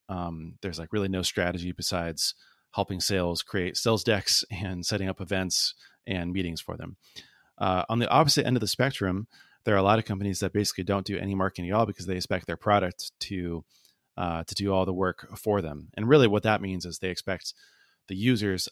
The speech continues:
of the product to shout from the rooftops and to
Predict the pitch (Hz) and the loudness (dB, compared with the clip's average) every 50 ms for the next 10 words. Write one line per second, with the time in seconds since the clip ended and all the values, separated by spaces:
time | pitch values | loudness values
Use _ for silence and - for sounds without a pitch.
0 | - - 110 110 107 - - - 98 85 85 85 85 82 - - - - _ _ | -4 -2 -2 -2 -2 -4 -2 0 0 0 0 -2 -4 -4 -4 -4 -6 -6 _ _
1 | _ _ _ _ - - - 95 90 87 87 87 82 - - - 120 107 98 - | _ _ _ _ -6 -4 -2 -2 -2 -2 -2 -4 -4 -4 0 2 2 2 2 0
2 | - 104 98 87 101 101 - - 101 90 85 82 - - - - - - 92 90 | -4 -6 -4 -2 -2 -2 -2 -2 -2 -2 -2 -2 0 -2 -2 -2 -2 -4 -6 -4
3 | 87 85 - - - 90 85 82 82 80 78 | -4 -4 -4 -4 -4 -4 -4 -4 -4 -6 -8